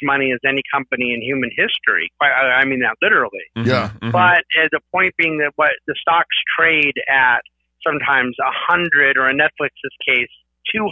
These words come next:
Speaker 1: hundred times earnings. Um, you have very, very, very expensive stocks, and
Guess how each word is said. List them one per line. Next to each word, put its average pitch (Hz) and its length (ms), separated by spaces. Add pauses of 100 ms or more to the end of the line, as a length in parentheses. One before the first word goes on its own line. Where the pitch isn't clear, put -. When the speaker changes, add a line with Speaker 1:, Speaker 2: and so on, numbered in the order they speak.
Speaker 1:
hundred 147 340 (280)
times 160 480 (200)
earnings. 117 540 (840)
Um, 139 500
you 139 80
have 135 120
very, 175 300
very, 151 320
very 143 260
expensive 175 760 (160)
stocks, 123 480 (680)
and 139 520